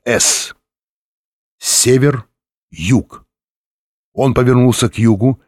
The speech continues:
и двинулся по линии, прочерченной медальонами. Шёл и не сводил глаз с тротуара. На углу Комеди Францез увидел под ногой ещё один медальон.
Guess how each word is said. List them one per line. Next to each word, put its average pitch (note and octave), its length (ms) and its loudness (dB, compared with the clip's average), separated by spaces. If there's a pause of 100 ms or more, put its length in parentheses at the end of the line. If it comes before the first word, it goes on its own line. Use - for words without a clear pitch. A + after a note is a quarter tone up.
(160)
и A2 80 -6
двинулся A#2 600 0
по - 120 -2
линии, B2+ 320 4
прочерченной A#2 880 0
медальонами. G2+ 800 -2 (300)
Шёл C#3+ 440 2
и - 180 -4
не B2+ 140 2
сводил A#2 440 2
глаз A2+ 360 0
с - 160 -2
тротуара. A2 720 0 (300)
На A2+ 180 0
углу C3+ 400 2
Комеди B2+ 340 2
Францез B2 640 0 (220)
увидел A#2+ 400 2
под A2+ 180 -2
ногой A#2 320 4
ещё B2 460 2
один A2+ 240 2
медальон. A2+ 580 2